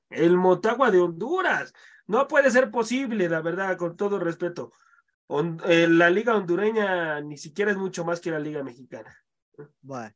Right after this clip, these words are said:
Speaker 1: Entonces
Speaker 2: Bueno, pero fue uno de los importantes de, de Honduras también, ¿eh? Digo, también.
Speaker 1: Sí, sí, sí, sí, sí,
Speaker 2: Obviamente,
Speaker 1: sí, también.
Speaker 2: obviamente lo, lo que
Speaker 1: Freddy.
Speaker 2: cala aquí es de que, de que Pachuca era favorito por
Speaker 1: Y
Speaker 2: ser
Speaker 1: que
Speaker 2: el campeón
Speaker 1: acaba-,
Speaker 2: del fútbol
Speaker 1: y
Speaker 2: mexicano. Esa parte
Speaker 1: cállate
Speaker 2: te la,
Speaker 1: tú,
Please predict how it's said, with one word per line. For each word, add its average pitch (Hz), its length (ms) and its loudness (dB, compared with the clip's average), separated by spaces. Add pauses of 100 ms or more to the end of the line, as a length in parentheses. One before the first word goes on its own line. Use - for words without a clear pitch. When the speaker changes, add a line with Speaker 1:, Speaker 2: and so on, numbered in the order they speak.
Speaker 1:
Entonces - 400 -18
Speaker 2:
Bueno, 156 260 2
pero 170 240 4
fue 226 180 4
uno 254 200 0
de 208 80 2
los 170 180 -2
importantes 185 560 -2
de, 147 340 2
de 139 80 -4
Honduras 156 320 -4
también, 131 340 -2
¿eh? 165 100 0
Digo, 123 220 -4
también. 190 260 0
Speaker 1:
Sí, 214 80 -4
sí, 202 60 -4
sí, 190 180 -4
sí, 147 100 -12
sí, 143 80 0
Speaker 2:
Obviamente, 330 440 8
Speaker 1:
sí, 330 60 12
también. 269 200 8
Speaker 2:
obviamente 311 340 8
lo, 254 220 8
lo 220 160 2
que - 100 2
Speaker 1:
Freddy. - 120 6
Speaker 2:
cala 285 120 6
aquí 269 220 4
es 269 100 8
de 277 120 4
que, 185 420 2
de 156 100 -4
que - 80 -6
Pachuca 214 300 0
era 247 80 6
favorito 202 560 2 (180)
por 175 120 4
Speaker 1:
Y 190 40 8
Speaker 2:
ser 208 100 10
Speaker 1:
que 240 40 12
Speaker 2:
el 220 60 6
campeón 254 180 10
Speaker 1:
acaba-, 262 120 10
Speaker 2:
del 196 80 6
fútbol 208 180 6
Speaker 1:
y - 20 -4
Speaker 2:
mexicano. 202 420 4
Esa 262 100 8
parte 311 220 12
Speaker 1:
cállate 269 280 6
Speaker 2:
te 233 40 2
la, 196 100 4 (140)
Speaker 1:
tú, 349 60 4